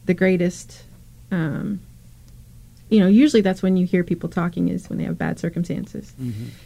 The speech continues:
Speaker 1: And so he wants her to not be troubled by everything that comes her way. And some of the things that can happen, um, you know, you lose your job, you get sick,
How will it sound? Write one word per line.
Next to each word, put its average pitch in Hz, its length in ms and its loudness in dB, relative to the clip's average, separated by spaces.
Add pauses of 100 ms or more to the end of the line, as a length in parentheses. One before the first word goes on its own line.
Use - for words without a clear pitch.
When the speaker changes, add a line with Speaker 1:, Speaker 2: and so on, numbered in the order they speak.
(200)
Speaker 1:
And 214 640 6
so 233 100 4
he 285 160 6
wants 320 340 4
her 240 160 4
to 226 140 0
not 202 380 4
be 202 380 4
troubled 233 500 2
by 185 160 4
everything 196 480 4
that - 140 -2
comes 180 260 0
her 175 180 0
way. 180 500 -2 (460)
And 220 220 6
some 320 120 4
of 349 40 8
the 302 80 6
things 240 160 6
that 185 100 2
can 202 520 2 (160)
happen, 185 640 2 (200)
um, 190 640 2 (720)
you 240 80 8
know, 220 80 8
you 233 140 6
lose 214 180 8
your 220 80 4
job, 220 420 0
you 175 100 -4
get 175 200 -2
sick, 180 360 -4